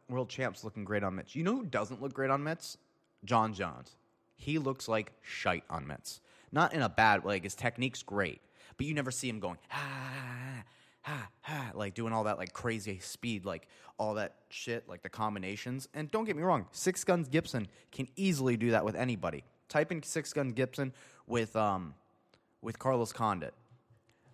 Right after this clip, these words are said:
They have, like, a, they have that great pad porn workout. Having, it's like saying, "Oh, if you can't do reflex bag, you're not a great fighter." Doesn't make any sense. Because,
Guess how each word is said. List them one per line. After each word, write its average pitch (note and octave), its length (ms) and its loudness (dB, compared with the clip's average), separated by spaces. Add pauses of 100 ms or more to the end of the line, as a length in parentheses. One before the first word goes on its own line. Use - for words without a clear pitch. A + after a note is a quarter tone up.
They C#3+ 140 2
have, D3 240 2
like, A#2 200 0
a, F2 300 -4
they A2+ 100 -4
have A#2+ 140 0
that G#2 280 4 (1080)
great A#2 500 2
pad G2 440 4
porn G2 260 -4
workout. D#2+ 300 -6 (500)
Having, D#3+ 420 4 (420)
it's D#3 160 -6
like F3 180 0 (360)
saying, D3+ 460 -4
"Oh, C3 300 6
if A2+ 120 -8
you C#3+ 160 -4
can't D3 380 -4
do C3 500 0 (1120)
reflex A#2 580 0
bag, G2+ 380 6
you're G#2+ 120 -2
not A#2+ 180 4
a A#2 40 4
great G#2 300 0
fighter." G2+ 460 2 (560)
Doesn't D3 160 2
make A2+ 80 2
any F#2+ 100 -4
sense. - 640 -2 (880)
Because, A2 560 2